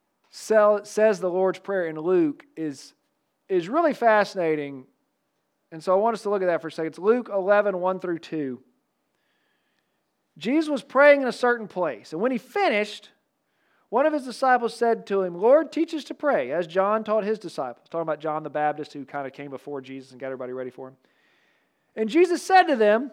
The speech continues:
"When you pray, say," and we'll get to what He said in just a second. But here's what I want you to notice,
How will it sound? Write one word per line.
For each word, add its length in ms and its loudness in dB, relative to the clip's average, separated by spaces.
"When 160 -4
you 160 4
pray, 520 4
say," 480 0
and 180 -10
we'll 100 0
get 160 -6
to 80 -4
what 120 0
He 60 -6
said 260 -4
in 80 -8
just 120 -20
a 20 -20
second. 340 -4
But 120 -4
here's 180 2
what 80 2
I 40 6
want 200 0
you 60 -2
to 60 0
notice, 400 0